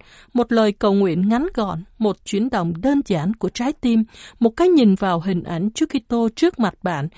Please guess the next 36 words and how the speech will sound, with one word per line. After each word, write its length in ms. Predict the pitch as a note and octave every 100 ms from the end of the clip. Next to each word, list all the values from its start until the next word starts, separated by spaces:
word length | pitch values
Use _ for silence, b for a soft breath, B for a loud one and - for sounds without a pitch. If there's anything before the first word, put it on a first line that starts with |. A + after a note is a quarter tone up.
| b
khi 200 | - D4+
ngồi 240 | C#4 G3+
vào 300 | F3 F#3+ E3 -
bàn 200 | E3 G3+
ăn 220 | G#3+ G#3+ G#3+ b b b -
và 160 | F#3+ -
bạn 200 | E3 D3+ -
được 260 | - F3 -
kết 180 | C4 B3+
nối. 240 | A3 B3+ E4+ _ _ _ _ _ _ _ _
Khác 300 | - D#4 -
biệt 260 | A#3 F#3 -
với 100 | D4+
kết 220 | - F4
nối 160 | D#4+ F#4 -
ảo 260 | F3 E3+
nhờ 300 | C4 G#3+ F#3 -
Internet, 560 | A#3 - A3+ A#3+ D4 - B B B
kết 140 | F4 E4+
nối 220 | D4 F#4
nhờ 180 | D4+ F#3
đức 220 | C4+ -
tin 200 | C#4 C4+ C4
là 120 | G3
một 260 | F3 D3 -
kết 220 | D4+ -
nối 240 | A#3+ C#4 E4
với 120 | E4 -
thế 160 | D4 D4
giới 180 | C#4
thực. 260 | F4 G#3+ D3+ _ _ _ _ _ _ _
Đức 200 | A3+ -
Hồng 160 | E3+ -
Y 180 | G#3
kết 260 | G#3 D#4 -
luận, 220 | G3 D3+